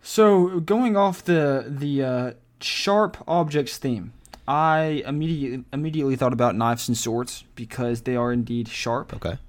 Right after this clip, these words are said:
Speaker 1: usually. And I thought about knights. Knights, how noble they are and how they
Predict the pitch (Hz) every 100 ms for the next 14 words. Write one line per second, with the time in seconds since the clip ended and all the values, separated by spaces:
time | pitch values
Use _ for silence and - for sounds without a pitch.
0 | - 127 120 123 165 - - - - -
1 | - - - _ _ - 135 131 156 151
2 | 135 135 123 120 123 117 - - - -
3 | _ _ _ _ _ _ _ _ _ 120
4 | 127 127 - - - - - - - _
5 | - - _ _ - - 139 131 127 131
6 | 127 127 120 117 110 107 113 - - 117
7 | 120 123 123 120 113 110 113 - _ _
8 | _ _ _ - _ _ - _ _ _
9 | - - _ _ _ _ _ - _ _
10 | _ _ _ _ _ - 135 139 135 131
11 | 123